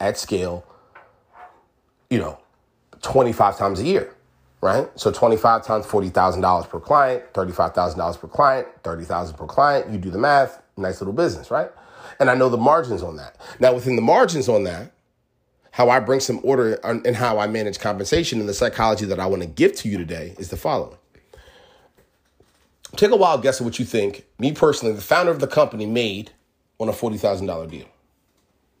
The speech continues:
I'll take a sip of water as you ponder that.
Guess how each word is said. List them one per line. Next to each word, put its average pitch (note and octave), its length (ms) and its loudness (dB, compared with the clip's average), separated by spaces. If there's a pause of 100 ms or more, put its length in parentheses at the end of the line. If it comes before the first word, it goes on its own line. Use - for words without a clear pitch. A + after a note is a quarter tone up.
(2750)
I'll - 80 -8
take B2+ 180 4
a A#2 40 0
sip A2+ 160 2
of G2+ 80 -2
water G#2 260 6
as F2+ 160 -4
you F#2+ 80 -4
ponder E2 360 -2
that. D#2 200 -8